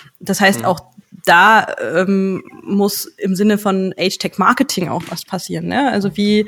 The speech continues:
Speaker 1: wie kann ich denn so einen
Speaker 2: Mhm.
Speaker 1: Plattformlift oder einen Treppenlift, wie kann ich den denn irgendwie schon früher auch in den Alltag integrieren,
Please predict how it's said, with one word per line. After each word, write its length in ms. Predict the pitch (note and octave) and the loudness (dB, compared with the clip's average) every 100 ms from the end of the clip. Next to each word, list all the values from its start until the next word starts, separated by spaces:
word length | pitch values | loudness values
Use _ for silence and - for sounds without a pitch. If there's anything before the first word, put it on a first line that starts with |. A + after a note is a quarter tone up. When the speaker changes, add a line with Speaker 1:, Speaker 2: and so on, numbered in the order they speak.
| - - - | -4 -10 -4
Speaker 1:
wie 80 | G#3 | 2
kann 180 | G#3+ | 4
ich 80 | B3 | 4
denn 160 | A3+ G3+ | 4 2
so 80 | F#3+ | 2
einen 220 | F#3+ F3+ | 2 0
Speaker 2:
Mhm. 40 | - | -4
Speaker 1:
Plattformlift 1080 | - G3 - - G#3+ G#3+ G3+ A3+ - - - | -10 -8 -4 4 6 10 10 8 4 -6 -8
oder 440 | F3+ F3+ F3+ F3+ - | -4 -2 -2 -4 -6
einen 100 | F3+ | -8
Treppenlift, 720 | - G3 A#3 A3 A3 - - | -6 0 2 4 2 -2 -8
wie 100 | F#3+ | -8
kann 220 | - G3 | -4 0
ich 100 | G#3 | 0
den 120 | G#3 | 0
denn 120 | G3 - | -2 0
irgendwie 360 | F#3 G3+ G3 | 0 0 0
schon 160 | G3 F#3 | -2 -4
früher 380 | - A#3 B3 - | 0 2 4 4
auch 100 | G3+ | 2
in 100 | G3 | 0
den 120 | F3 | 0
Alltag 380 | - A3+ G3+ F3 | 0 0 -2 -4
integrieren, 720 | E3+ - - F3+ F3 G3+ A3+ | -8 -12 -12 -6 -2 -2 -4